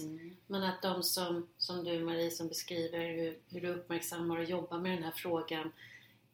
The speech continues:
Speaker 2: gör ju då kanske mer än de allra flesta. Men just att du ser behovet gör att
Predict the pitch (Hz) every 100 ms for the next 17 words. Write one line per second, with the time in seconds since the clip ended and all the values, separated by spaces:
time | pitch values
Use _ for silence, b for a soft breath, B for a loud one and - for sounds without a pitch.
0 | - 196 185 175 170 170 170 170 170 -
1 | 175 165 160 156 156 160 156 151 - 175
2 | - - - 180 165 170 175 185 - 190
3 | 180 170 170 - - 302 190 170 185 185
4 | 185 247 233 - 156 - - - 196 185
5 | 165 165 - -